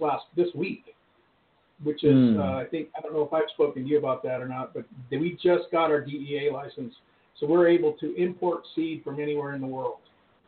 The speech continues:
Speaker 1: It's very cool.
Speaker 2: Fantastic. Oh, that's a major breakthrough.
Speaker 1: Yeah, so, you know, I don't, um, as far as, um, you know, my background, it's, it's farming, and I think,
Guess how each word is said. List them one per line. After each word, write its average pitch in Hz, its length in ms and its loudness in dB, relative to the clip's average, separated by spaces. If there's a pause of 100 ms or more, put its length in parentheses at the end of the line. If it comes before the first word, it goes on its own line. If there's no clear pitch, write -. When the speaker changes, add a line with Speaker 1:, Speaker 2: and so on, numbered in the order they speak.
(560)
Speaker 1:
It's - 180 -20
very 151 280 4
cool. 147 120 0
Speaker 2:
Fantastic. 143 840 2 (540)
Oh, 139 240 6
that's 135 240 -4 (260)
a 143 40 -12
major 143 320 -4
breakthrough. 110 600 -8 (520)
Speaker 1:
Yeah, 170 420 4
so, 185 400 4
you 170 140 -2
know, 165 100 0
I 165 100 2
don't, 165 320 -2
um, 156 380 -2 (920)
as 175 100 -2 (140)
far 185 280 4
as, 170 200 0 (760)
um, 151 560 -14 (480)
you 170 140 0
know, 160 80 0
my 170 180 2
background, 165 560 0
it's, 139 140 -10
it's 160 180 -8 (100)
farming, 151 480 2
and 139 80 -4
I 139 80 -8
think, 156 340 -4